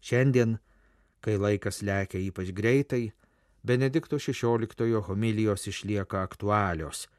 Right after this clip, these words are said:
ir padeda suvokti, kad esame pačiame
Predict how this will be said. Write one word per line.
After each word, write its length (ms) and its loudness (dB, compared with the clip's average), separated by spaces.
ir 180 2
padeda 400 0
suvokti, 640 0
kad 240 -2
esame 440 0
pačiame 680 -2